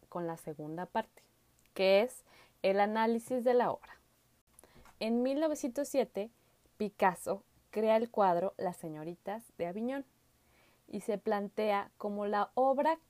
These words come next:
clave para hablar del cubismo. Para este análisis vamos a centrarnos en quince puntos, comenzando con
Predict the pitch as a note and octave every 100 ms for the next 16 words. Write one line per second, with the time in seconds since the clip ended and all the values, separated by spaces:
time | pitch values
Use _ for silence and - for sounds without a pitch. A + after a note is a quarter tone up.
0 | - A3 F#3+ D#3+ D#3+ E3+ _ - F3 E3+
1 | E3+ F#3+ A3 - - E3 D#3+ D3 - D3+
2 | C#3+ - - _ _ _ _ _ _ _
3 | _ _ _ _ _ _ - G#3 G3+ G#3
4 | G#3+ - C4 C#4+ B3 A#3 A#3 A#3 - G#3+
5 | A3 A3+ B3 - G#3+ A#3+ B3 A#3+ B3 G3+
6 | G3+ G#3 A#3 - _ G3 G#3 A3 - -
7 | G3 F3 - G3+ G3+ - C3 - _ -
8 | - _ _ _ _ _ _ _ _ _
9 | B3+ C4+ C4+ D4+ D4+ E4+ _ C#4 C4+ C#4
10 | D#4